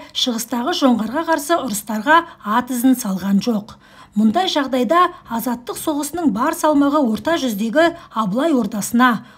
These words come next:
оның айналасындағы қолбасы батырларға түскені айтпаса да түсінікті. Мен өз романымда ұзаққа созылған қазақ жоңғар ұрыстарын бастан аяқ баяндап жатуды мақсат етпедім.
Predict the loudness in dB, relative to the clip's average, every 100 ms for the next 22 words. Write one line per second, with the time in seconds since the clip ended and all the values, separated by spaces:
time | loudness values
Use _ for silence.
0 | _ 0 2 0 -2 0 0 0 -2 -2
1 | -2 -4 -2 -2 -4 -4 -2 -2 -4 -6
2 | -6 -4 -4 -4 -2 -2 -4 -4 0 0
3 | 0 -6 -8 -8 -6 -8 -8 -4 0 0
4 | -2 -6 -6 -8 -16 -20 -20 0 0 4
5 | 2 2 0 0 0 0 2 2 0 -6
6 | -6 -4 -4 -4 -4 -2 -2 0 0 0
7 | -4 0 0 0 0 0 -2 -4 -4 -2
8 | 0 -2 -6 -14 -8 -8 -4 -4 -2 -2
9 | -2 -2 -2 -2 -2 -6 -6 -4 -2 -2
10 | -2 -8 -8 -10 -6 -2 2 0